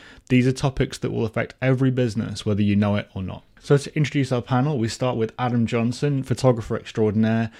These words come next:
He was the founder of the Nine Dots Educational Establishment in the U K, one of the main proponents for education for photographers, and has been for a number of years. He's recently stepped away to do his own thing and focus more on his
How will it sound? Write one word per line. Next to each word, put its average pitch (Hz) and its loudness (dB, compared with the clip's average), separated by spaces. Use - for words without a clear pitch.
He 120 -2
was 120 2
the 123 -6
founder 123 0
of 101 -2
the 110 -2
Nine 123 2
Dots 113 -2
Educational 104 -2
Establishment 101 0
in 98 -2
the 92 0
U 87 -4
K, 131 0
one 117 0
of 110 2
the 110 2
main 117 2
proponents 110 0
for - -6
education 104 -4
for 110 4
photographers, 98 -2
and 101 -2
has 107 -2
been 101 -2
for - -8
a 92 -2
number 95 -2
of 92 -4
years. 113 2
He's 113 0
recently 131 0
stepped - -4
away 107 2
to - -10
do 107 -2
his 101 0
own 104 0
thing 113 0
and 104 -4
focus - -2
more 107 4
on 101 0
his 92 -4